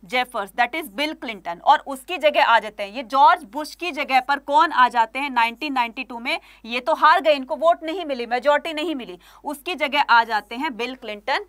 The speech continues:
ये वाले भाई साहब, ठीक है, of the democratic party। और ये क्यों-, कौन सी पार्टी से थे?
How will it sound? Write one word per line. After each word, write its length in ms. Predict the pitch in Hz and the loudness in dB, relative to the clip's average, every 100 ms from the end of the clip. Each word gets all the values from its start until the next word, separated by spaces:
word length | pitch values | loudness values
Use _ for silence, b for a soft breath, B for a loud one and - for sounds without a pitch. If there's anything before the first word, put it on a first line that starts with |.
| _ | _
ये 180 | 214 233 | -10 -8
वाले 220 | 180 196 | -8 -14
भाई 160 | 208 165 | -16 -18
साहब, 200 | - 147 - | -20 -20 -14
ठीक 180 | 269 | -2
है, 140 | 311 339 B B B | -2 -2 B B B
of 200 | 247 294 | 4 4
the 160 | - 294 | 4 -2
democratic 560 | 233 233 254 233 233 247 | 0 -2 -6 -10 -10 -8
party। 280 | 196 170 196 | -6 -6 -8
और 140 | - 254 | -4 -4
ये 80 | 285 | -6
क्यों-, 260 | 277 262 | -6 -6
कौन 220 | 247 269 | 0 0
सी 100 | 285 | 0
पार्टी 340 | 339 269 254 285 | -2 0 0 -4
से 120 | 285 | -8
थे? 260 | 277 294 | -6 -6